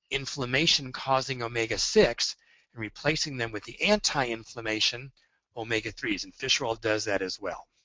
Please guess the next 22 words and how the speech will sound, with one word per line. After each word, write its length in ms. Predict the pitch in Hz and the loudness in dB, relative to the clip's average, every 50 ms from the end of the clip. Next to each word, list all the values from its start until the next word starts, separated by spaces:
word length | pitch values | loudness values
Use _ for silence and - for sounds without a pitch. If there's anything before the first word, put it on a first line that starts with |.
| _ _ _ _ _ _ _ _ _ _ _ _ _ _ _ _ _ _ _ _ _ _ _ _ _ _ _ _ _ _ _ _ _ _ | _ _ _ _ _ _ _ _ _ _ _ _ _ _ _ _ _ _ _ _ _ _ _ _ _ _ _ _ _ _ _ _ _ _
So 180 | - - - 143 | -10 -6 -2 -2
we'll 100 | 123 123 | -2 0
kinda 240 | - 147 160 151 131 | 0 0 0 0 0
skip 280 | - - - 139 - - | 0 -2 -4 -4 -4 -6
through 200 | - 113 101 95 | -8 -8 -6 -4
that. 340 | 95 90 98 120 - - - _ - - - _ _ - | 0 0 0 0 0 -2 -8 _ -20 -20 -20 _ _ -2
Antioxidants, 880 | 156 165 160 - 160 165 156 139 135 147 156 - - - 180 185 156 - | 0 0 2 2 4 6 6 8 6 6 6 4 2 0 0 0 0 0
I 60 | 143 | 0
listed 380 | 120 117 127 131 - - 147 - | 2 2 2 2 0 0 -2 0
some 240 | - - 147 131 123 | 0 0 0 -2 -6
here 320 | 110 - 135 131 143 151 | -6 -4 0 0 0 2
that 180 | 135 131 113 110 | 2 2 4 4
are 160 | 107 104 - - - - _ _ | 4 2 0 -4 -14 -20 _ _
very 200 | - 117 110 110 | -4 -4 -4 -4
popular 480 | - - - 131 131 - - 127 120 120 | -4 -2 0 0 0 0 0 -4 -2 -2
antioxidants. 840 | 117 120 120 - 123 113 110 120 131 - - - 165 202 - - - - - - - - | -2 -2 -4 -2 0 2 4 2 2 2 -2 -2 -2 -2 -4 -6 -10 -14 -18 -18 -10 -6
They 100 | - 131 | -4 -4
fight 240 | 113 - 143 139 135 | -2 2 2 4 4
oxidation 760 | 131 127 123 - - - - - 113 139 139 - - 160 143 | 4 4 4 2 0 0 0 0 2 4 4 2 2 2 -2
through 160 | - 131 117 | -6 -4 -2
cell 260 | - - 139 123 113 | -2 0 0 -2 -2
damage. 460 | 110 117 120 135 180 214 220 196 - | 0 0 2 2 4 2 2 0 -4